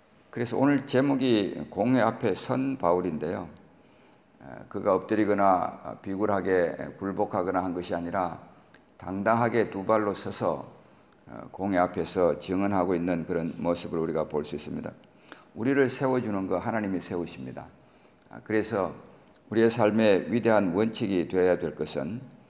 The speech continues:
"나는 하나님을 섬기노라." 아, 우리가 지금 누구를 섬기고 있는지도 우리가 이 말씀을 통해서 한번 생각해 보아야 되겠습니다. 아, 우리가 자연인으로서는,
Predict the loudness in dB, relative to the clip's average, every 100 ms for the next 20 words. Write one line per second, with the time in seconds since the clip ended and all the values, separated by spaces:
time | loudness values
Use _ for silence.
0 | -20 -12 0 2 2 0 -4 -4 -2 -2
1 | -6 -10 -10 -8 -8 -8 -8 -10 -10 -14
2 | -20 _ _ _ _ _ _ _ _ -20
3 | -20 -20 -20 -18 -6 0 6 8 6 4
4 | -2 2 2 2 2 2 2 0 -2 -2
5 | 0 0 0 -2 -2 0 0 -2 -8 -10
6 | -8 -6 -6 -6 -4 0 2 2 0 -2
7 | -2 -2 -4 -2 -2 0 -2 -4 -2 -2
8 | -2 -2 0 -2 -2 -8 -8 -12 -12 -16
9 | -20 _ _ _ -20 -20 _ _ -16 -14
10 | -8 -2 4 4 6 6 6 4 2 2
11 | 0 -2 -6 -6